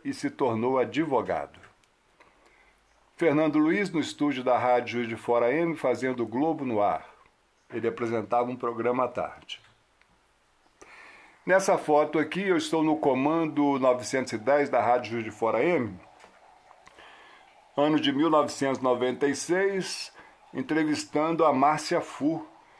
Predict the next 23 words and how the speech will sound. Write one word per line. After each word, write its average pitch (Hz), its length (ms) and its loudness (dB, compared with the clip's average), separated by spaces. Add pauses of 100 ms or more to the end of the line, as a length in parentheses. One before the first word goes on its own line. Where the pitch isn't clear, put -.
(580)
a 110 200 2
ex-jogadora 120 880 0
de 110 80 -4
vôlei. 107 420 0
Nessa 135 400 0
época, 151 640 0
nessa 127 400 -2
entrevista, 147 920 -4 (520)
ela 123 260 2
tinha 135 540 -2
acabado 123 480 0
de - 80 -16
se - 100 -4
aposentar 110 720 -2
do 107 140 -6
voleibol, 127 880 0
ela 117 260 0
que 117 220 -4
é 110 80 0
de 101 120 -10
Juiz 107 200 -6
de 107 100 -8
Fora, 151 540 0